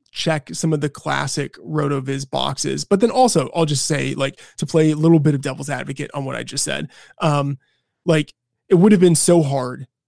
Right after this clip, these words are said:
to move him above a lot of the other wide receivers in this class,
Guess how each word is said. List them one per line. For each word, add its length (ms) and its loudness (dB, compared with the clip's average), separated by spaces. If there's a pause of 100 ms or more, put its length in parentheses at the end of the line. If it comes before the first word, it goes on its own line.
(140)
to 80 0
move 280 4
him 240 -2
above 540 -6
a 40 -10
lot 280 -4
of 120 -6
the 160 -10
other 240 -6
wide 340 -6
receivers 560 -10
in 140 -10
this 120 -12
class, 480 -8